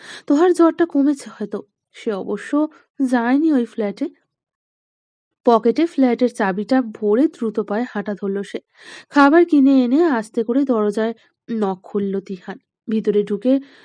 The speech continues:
ড্রয়িং রুমে লাইট জ্বালিয়ে খাবারের প্যাকেটটা টেবিলে রেখে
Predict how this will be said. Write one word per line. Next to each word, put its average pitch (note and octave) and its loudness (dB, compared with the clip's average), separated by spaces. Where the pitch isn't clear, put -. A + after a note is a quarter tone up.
ড্রয়িং A3+ 2
রুমে C4 2
লাইট G3 0
জ্বালিয়ে G#3+ -2
খাবারের A3+ -4
প্যাকেটটা G3+ -8
টেবিলে G3 -4
রেখে G3 -2